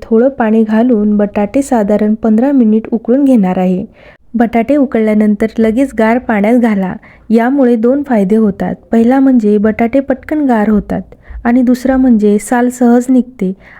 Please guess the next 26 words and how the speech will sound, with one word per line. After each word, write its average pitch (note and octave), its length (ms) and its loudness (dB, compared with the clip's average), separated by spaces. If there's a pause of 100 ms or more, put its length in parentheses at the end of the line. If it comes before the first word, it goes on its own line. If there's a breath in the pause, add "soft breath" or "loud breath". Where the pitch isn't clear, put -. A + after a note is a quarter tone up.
(280 loud breath)
बटाटे A#3 400 0
गार A#3 220 0
झाल्यावर G#3+ 680 0
सोलून, G#3+ 600 0 (160)
कट A3 260 -2
करून A3+ 340 2
बाजूला G#3 400 0
ठेवा. G3 320 -4 (420 soft breath)
नंतर A3+ 380 0
इथे A3+ 320 0
भिजवलेले G#3 640 0
तांदूळ F#3+ 320 0
घ्या. F#3 200 -2 (680)
मी A#3+ 200 4
आधीच A3 440 0
तांदूळ A3 360 2
स्वच्छ A#3+ 420 -2
धुवून A3+ 340 2
साधारण A3+ 640 0
दोन A3+ 300 2
ते A#3+ 100 0
तीन A#3+ 340 -2
तास A3 280 -2
भिजत A3 380 -2
ठेवले G3 280 0
होते. A#3+ 380 0